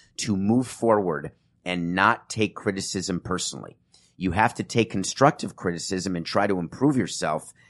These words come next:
And you always have to know that you are a temporary baton holder in a race that will go on long after you're done. And you have to be willing as a team president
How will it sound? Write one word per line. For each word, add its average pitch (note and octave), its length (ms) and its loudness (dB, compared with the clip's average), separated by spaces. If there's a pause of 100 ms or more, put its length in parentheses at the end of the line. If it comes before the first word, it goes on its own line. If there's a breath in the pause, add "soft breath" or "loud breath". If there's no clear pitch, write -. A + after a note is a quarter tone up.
(200 soft breath)
And F#2 160 0
you F#2+ 180 -2
always C#3 380 6
have A#2 280 2
to A2 80 -2
know E2 420 2 (680)
that F2+ 200 4
you A#2 280 6
are G#2+ 180 8
a F#2 120 6
temporary G#2+ 1000 4 (220)
baton G#2+ 540 2
holder D2+ 540 -2 (380)
in G2+ 120 2
a F2+ 100 6
race G#2+ 380 6
that A#2 180 0
will A2 120 2
go G2+ 240 6
on D#2 380 2 (300)
long G#2+ 480 4
after G2+ 340 2
you're F2 200 2
done. D2+ 340 -2 (600)
And E2+ 160 2
you A2 100 8
have B2 240 4
to A#2+ 60 0
be G#2 160 2
willing G#2+ 400 4
as E2+ 180 -2
a E2+ 60 -6
team E2 280 -2
president D2+ 680 -4